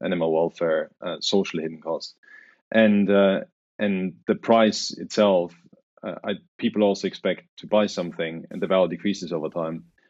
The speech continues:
whilst we also don't think that's necessarily true, right? Ideally, you actually buy something and you have real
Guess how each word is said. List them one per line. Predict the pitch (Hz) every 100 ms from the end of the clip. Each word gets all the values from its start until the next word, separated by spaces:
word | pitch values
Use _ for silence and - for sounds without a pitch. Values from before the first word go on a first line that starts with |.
| _
whilst | 95 85
we | 107
also | 104 104
don't | 92 87
think | 90 82
that's | 73 87
necessarily | 80 87 80
true, | 76 98 73
right? | 73 80 78
Ideally, | 92 107 104 95
you | 85 92
actually | 87 - 82 82 -
buy | 101 101
something | - 80 73 - 78 _ _ _ _ _
and | 101 82
you | 92 92 92 - - _ _ - - -
have | 101 98
real | 98 110 110 101